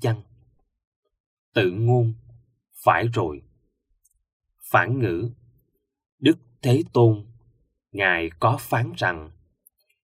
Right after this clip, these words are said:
khi nào thấy bằng tuệ như vậy, chư hành vô thường, khi đó vẫn chán khổ. Đây là con đường trong sạch. Khi nào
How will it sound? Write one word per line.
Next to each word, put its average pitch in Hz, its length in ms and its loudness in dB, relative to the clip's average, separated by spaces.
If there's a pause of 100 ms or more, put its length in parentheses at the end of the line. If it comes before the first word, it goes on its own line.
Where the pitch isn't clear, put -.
(240)
khi 170 140 8
nào 92 540 0
thấy 151 260 0
bằng 87 340 -4
tuệ 87 440 -6
như 123 320 2
vậy, 80 340 -6 (720)
chư 143 260 6
hành 90 480 -6
vô 131 300 2
thường, 85 360 -4 (420)
khi 104 260 0
đó 107 440 0 (240)
vẫn 95 320 -6 (100)
chán 113 300 -2
khổ. 90 440 -6 (920)
Đây 117 420 4
là 82 380 -4
con 113 260 2
đường 78 320 -4 (120)
trong 113 240 2
sạch. - 260 -6 (1080)
Khi 139 160 6
nào 85 460 0